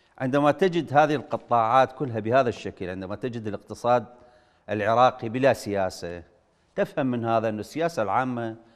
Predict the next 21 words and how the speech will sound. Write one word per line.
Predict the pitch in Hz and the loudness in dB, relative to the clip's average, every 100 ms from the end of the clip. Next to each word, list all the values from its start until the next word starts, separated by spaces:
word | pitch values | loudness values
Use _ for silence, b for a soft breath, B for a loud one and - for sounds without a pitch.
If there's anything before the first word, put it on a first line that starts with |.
| b b | b b
لا | 127 | 2
تهتم | 156 147 - 120 113 101 - | 2 2 -2 -2 -2 -4 -12
وغير | 104 98 127 | -4 2 2
موجودة | 117 92 101 87 | 2 -4 -6 -8
أساسًا، | 73 - 82 - 78 | -10 -8 -8 -10 -10
هناك | 110 117 - | -4 -4 -4
فوضى | - 156 151 | -4 -2 -2
في | 123 | -4
السياسة | - 104 107 90 | -6 -8 -8 -8
العامة، | 90 98 85 82 - b b b b b | -8 -8 -10 -14 -18 b b b b b
لذلك | 117 180 180 | 6 6 6
تنعكس | 185 170 165 147 - | 4 4 2 0 -2
على | 120 | 0
الاقتصاد | 117 110 - - 139 131 | -2 -4 -8 0 2 2
وتنعكس | 117 98 101 - | -2 -6 -10 -10
على | 107 | -10
المجتمع | 107 120 - 123 | -8 -10 -10 -8
وتنعكس | 110 98 95 92 - | -8 -8 -12 -18 -14
على | 117 | -12
التعليم | 110 95 98 123 131 | -8 -6 -4 -4 -6
والصحة | 101 - 131 - 135 131 | -8 -8 -8 -4 0 0